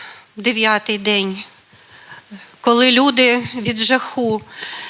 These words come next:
від горя, від цього страхіття масово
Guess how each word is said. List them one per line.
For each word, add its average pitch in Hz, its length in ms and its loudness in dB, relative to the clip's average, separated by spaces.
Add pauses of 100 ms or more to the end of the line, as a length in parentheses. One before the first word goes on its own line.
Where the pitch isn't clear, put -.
(240)
від 247 280 2
горя, 220 600 4 (440)
від 220 220 -4
цього 262 240 4
страхіття 247 760 2
масово 214 760 2